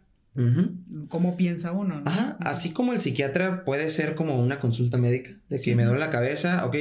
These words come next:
Speaker 1: tómate esta pastilla cada ocho horas, ta, ta, ta, ta, y no te vuelvo a ver hasta dentro
Speaker 2: Sí,
Speaker 1: de un mes.
Speaker 2: como un médico normal.
Speaker 1: Ah, como un médico normal. Hay psiquiatras que también, eh, estudian, este, esta cuestión de la psicoterapia, ¿no?
Speaker 2: Ujú.
Speaker 1: Entonces, eh,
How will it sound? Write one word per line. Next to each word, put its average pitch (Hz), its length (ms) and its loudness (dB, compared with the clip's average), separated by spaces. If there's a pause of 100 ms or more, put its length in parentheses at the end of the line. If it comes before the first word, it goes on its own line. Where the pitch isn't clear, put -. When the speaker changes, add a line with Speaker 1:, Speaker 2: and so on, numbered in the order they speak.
Speaker 1:
tómate 135 240 -2
esta 127 160 -2
pastilla 123 420 0
cada 123 160 2
ocho 120 220 0
horas, 143 180 -4
ta, - 40 -8
ta, 131 100 -6
ta, 160 100 -4
ta, 208 260 0
y 120 100 2
no 110 160 2
te 127 60 0
vuelvo 127 220 2
a - 20 2
ver 131 320 0
hasta 117 240 0
dentro 113 340 -2
Speaker 2:
Sí, 117 80 0
Speaker 1:
de 113 140 2
un 120 160 4
mes. 160 260 0
Speaker 2:
como 185 160 0
un 190 60 4
médico 165 320 -2
normal. 139 280 -10
Speaker 1:
Ah, - 60 -8
como 131 160 2
un 127 60 2
médico 127 240 2
normal. 135 360 0 (220)
Hay 139 340 0
psiquiatras 175 680 0
que 160 220 0
también, 156 840 2
eh, 117 120 2
estudian, 120 880 4
este, 110 680 0
esta 110 180 0
cuestión 113 260 0
de 113 60 2
la 110 100 0
psicoterapia, 123 580 -2
¿no? 160 80 0
Speaker 2:
Ujú. - 500 -10
Speaker 1:
Entonces, 127 1000 2
eh, 117 600 2